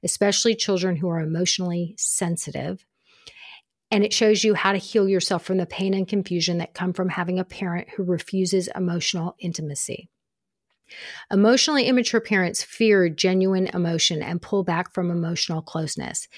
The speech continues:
They use coping mechanisms that resist reality rather than dealing with it. Resisting reality rather than dealing with it. Gaslighting. They don't welcome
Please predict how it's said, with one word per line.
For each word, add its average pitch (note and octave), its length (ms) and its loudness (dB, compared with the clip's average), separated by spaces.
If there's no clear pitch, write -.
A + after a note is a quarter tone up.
They F#3+ 140 4
use G#3 360 4
coping G#3 380 2
mechanisms D#3+ 680 -2
that - 160 -4
resist F3+ 480 0
reality E3 540 0
rather E3+ 300 0
than E3 280 -2
dealing D#3 480 -4
with - 240 -10
it. - 220 -8
Resisting D#3+ 540 -4
reality C#3+ 680 -4
rather D#3 360 -4
than D#3 160 -6
dealing C#3 440 -6
with - 160 -12
it. - 180 -8
Gaslighting. - 720 -2
They G#3 120 6
don't B3+ 260 6
welcome A3+ 500 4